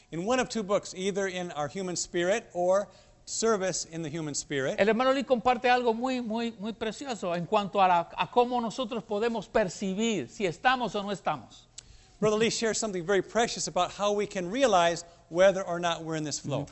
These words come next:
Speaker 2: Cuando estamos en nuestro espíritu, estamos en el fluir.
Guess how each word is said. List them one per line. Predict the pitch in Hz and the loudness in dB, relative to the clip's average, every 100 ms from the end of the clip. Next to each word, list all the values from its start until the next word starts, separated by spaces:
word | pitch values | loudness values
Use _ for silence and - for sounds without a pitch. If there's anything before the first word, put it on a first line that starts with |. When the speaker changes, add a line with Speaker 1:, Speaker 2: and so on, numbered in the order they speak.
| - | 10
Speaker 2:
Cuando | 214 214 | 10 12
estamos | 175 302 359 269 | 8 6 4 0
en | 254 | 0
nuestro | 220 220 | 0 0
espíritu, | 196 339 330 240 190 | 0 0 0 0 0
estamos | 160 220 220 196 | 2 2 2 0
en | 196 | -6
el | 170 | -8
fluir. | 175 143 107 | -6 -8 -8